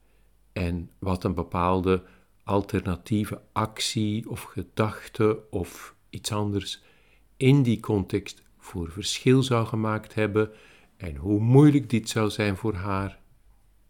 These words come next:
Dit was het tweede zinnetje. Dat woord, ongehaast,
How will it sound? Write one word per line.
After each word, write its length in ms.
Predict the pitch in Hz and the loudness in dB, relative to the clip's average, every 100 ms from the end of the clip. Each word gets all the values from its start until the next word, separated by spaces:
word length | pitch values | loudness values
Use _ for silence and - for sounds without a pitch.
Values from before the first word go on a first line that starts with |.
| _ _ _ | _ _ _
Dit 240 | - 101 | -12 -6
was 160 | 104 98 | -6 -6
het 140 | 87 | -8
tweede 320 | - 98 95 | 0 2 2
zinnetje. 540 | - 85 76 - - 82 - _ _ _ _ _ _ _ _ _ - - _ _ _ _ _ - | -4 -6 -8 -12 -16 -18 -18 _ _ _ _ _ _ _ _ _ -20 -20 _ _ _ _ _ 0
Dat 200 | 110 107 | 0 2
woord, 720 | 98 107 143 - - - - - - _ _ _ _ _ | 4 6 6 2 -8 -18 -20 -20 -20 _ _ _ _ _
ongehaast, 1120 | - 143 156 117 101 87 82 127 135 - - | 2 2 2 -2 -6 -4 -6 -6 -10 -16 -20